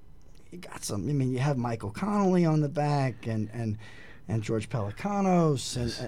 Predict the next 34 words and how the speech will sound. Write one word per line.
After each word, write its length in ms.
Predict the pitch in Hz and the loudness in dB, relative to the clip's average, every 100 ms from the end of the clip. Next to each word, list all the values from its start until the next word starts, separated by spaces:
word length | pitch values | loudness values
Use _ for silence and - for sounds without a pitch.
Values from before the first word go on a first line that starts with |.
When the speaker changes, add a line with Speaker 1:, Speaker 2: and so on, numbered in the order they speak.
| - | -4
Speaker 1:
and 120 | 170 | -2
these 100 | 185 | -2
people. 320 | 208 175 160 - - - - | -2 -4 -4 -8 -16 -18 -8
What 160 | 302 427 | 2 8
did 180 | 427 311 | 8 8
you 180 | 254 214 | 2 -2
do 280 | 160 185 | 2 2
to 220 | 170 165 139 | 2 0 0
establish 720 | 107 - - 135 151 143 - | -2 -4 0 2 2 0 0
yourself 460 | 147 131 147 131 123 | -2 -2 0 0 0
as 180 | 131 120 | -2 0
a 80 | |
writer 540 | 123 131 139 135 127 120 131 | 0 2 2 2 0 -2 -2
that 360 | 139 135 - | -2 -2 -6
could 280 | - 185 180 | 2 6 6
get 160 | 156 151 | 6 2
a 60 | |
book 260 | 131 139 - | 0 -2 -2
like 200 | 139 117 | -4 -4
this 140 | 127 | -6
published? 520 | - - 165 131 110 - | -6 -2 -2 -2 -4 0
Anything, 720 | 196 220 214 214 202 190 180 214 | 4 4 4 0 0 0 -4 -6
you 60 | |
know? 240 | 202 196 - | -4 -4 2
Speaker 2:
Well, 200 | - 139 | 8 8
no, 260 | 127 135 135 | 8 6 6
that, 320 | 107 139 156 - | 6 4 2 -4
actually, 500 | 127 156 - 247 220 | -4 -4 -2 -2 2
that, 300 | 143 156 151 - - - | 4 2 0 -8 -18 -6
that 340 | 120 127 156 | 2 4 4
book 220 | - 180 - | 2 2 2
was 160 | - | -2
just 340 | - 139 120 - | -2 -2 -2 -4
published 480 | - 120 135 127 | -2 2 2 2